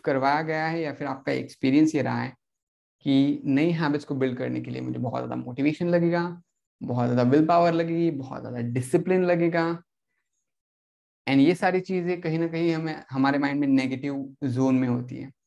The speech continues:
Okay, it's not good, okay? So,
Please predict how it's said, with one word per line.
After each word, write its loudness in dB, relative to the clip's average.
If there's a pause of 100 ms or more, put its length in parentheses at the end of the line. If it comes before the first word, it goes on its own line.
(640)
Okay, 0
it's -4
not 2
good, 0 (300)
okay? -4 (760)
So, 6